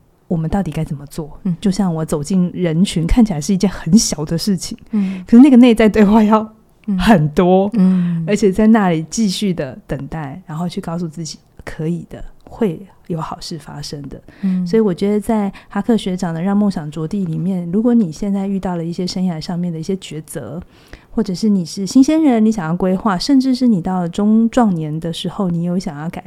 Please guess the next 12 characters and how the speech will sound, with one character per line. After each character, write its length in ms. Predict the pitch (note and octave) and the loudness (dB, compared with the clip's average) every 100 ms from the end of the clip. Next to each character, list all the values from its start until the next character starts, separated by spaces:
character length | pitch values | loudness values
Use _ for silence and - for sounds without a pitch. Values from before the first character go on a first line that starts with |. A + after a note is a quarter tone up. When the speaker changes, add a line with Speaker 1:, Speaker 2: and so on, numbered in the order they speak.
| - | -8
Speaker 1:
变， 200 | G3 E3+ - - | -8 -8 -12 -16
这 100 | - | -6
堂 160 | B3+ G3+ | -2 0
课 140 | F#3 | 0
都 160 | G#3 G#3 | 0 0
可 120 | G#3 | -2
以 80 | F#3 | -4
给 180 | E3 F3+ | -4 -4
你 160 | F#3 G3+ | -4 -4
很 360 | - E3+ E3 - _ _ | -6 -8 -8 -16 _ _
温 300 | B3 B3+ C4+ | 2 4 6
暖 220 | B3+ D3 | 4 0